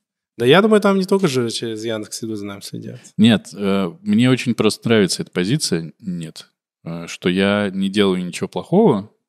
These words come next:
Speaker 2: а те, кто делают, пусть боятся, а я вот не делаю, поэтому, ну, пусть сливают. Да почему?
Speaker 1: Не-не-не, смотри, я против того, чтобы сливали.
Speaker 2: Ну.
Speaker 1: Я против того, чтобы, э, потому что это как бы частная жизнь,
Speaker 2: Конечно.
Speaker 1: прочее, прочее. Я прям резко против.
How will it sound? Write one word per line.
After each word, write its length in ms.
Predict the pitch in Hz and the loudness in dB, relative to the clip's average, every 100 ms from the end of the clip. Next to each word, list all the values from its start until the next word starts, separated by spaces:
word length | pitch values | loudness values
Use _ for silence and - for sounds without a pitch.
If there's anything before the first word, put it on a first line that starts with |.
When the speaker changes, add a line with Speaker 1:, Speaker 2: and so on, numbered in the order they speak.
| _ - | _ -8
Speaker 2:
а 200 | 90 90 | -8 -6
те, 160 | 98 | -6
кто 160 | - 101 | -6 -2
делают, 400 | 107 101 90 - | 0 0 -2 -4
пусть 180 | 90 92 | -8 -4
боятся, 540 | 98 165 190 101 92 | 0 2 2 -2 -2
а 40 | |
я 180 | 90 98 | -4 -6
вот 200 | 92 - | -8 -6
не 80 | 104 | -2
делаю, 280 | 127 190 120 | 2 2 0
поэтому, 440 | 101 107 117 104 | -2 -4 -2 -2
ну, 160 | 95 123 | -4 -6
пусть 220 | 120 113 | -6 -6
сливают. 400 | - 98 78 - | -6 -6 -8 -12
Да 80 | - | -14
почему? 640 | - - 156 156 117 87 _ _ _ _ | -12 -8 -6 -4 -4 -6 _ _ _ _
Speaker 1:
Не-не-не, 480 | 143 131 123 123 98 | 2 2 2 -2 -6
смотри, 400 | - 127 131 104 | -6 0 0 0
я 400 | 101 117 135 156 | -4 0 4 4
против 380 | 147 139 156 - | 4 4 2 0
того, 120 | 127 | -2
чтобы 220 | 113 - | -4 -6
сливали. 460 | - 113 117 104 98 | -6 -2 0 -2 -2
Speaker 2:
Ну. 360 | 104 104 92 95 | 0 2 2 -4
Speaker 1:
Я 520 | 107 110 123 135 135 127 | -8 -4 -2 0 -2 -2
против 420 | 123 135 127 110 | 0 0 -2 -6
того, 280 | 113 113 131 | -4 -2 -4
чтобы, 560 | - 123 110 120 117 - - _ _ - | -4 -4 -4 -2 -4 -8 -20 _ _ -8
э, 100 | 107 | -6
потому 180 | - 123 | -2 -2
что 140 | 135 | -4
это 100 | 110 | -4
как 160 | 117 107 | -6 -4
бы 160 | 110 | -4
частная 560 | 107 127 123 - 123 127 | -2 -2 -2 -2 -4 -4
жизнь, 220 | 110 95 | 0 2
Speaker 2:
Конечно. 400 | 95 127 123 98 | 4 2 0 0
Speaker 1:
прочее, 340 | 85 123 - 110 | 0 -2 -2 -2
прочее. 440 | 117 143 - 110 | 0 0 0 -2
Я 200 | 117 123 | 0 -2
прям 420 | 120 120 117 120 120 | -2 -4 -4 -4 0
резко 340 | 131 - - | 0 0 -10
против. 520 | - 127 156 131 - | -4 -2 -2 -4 -10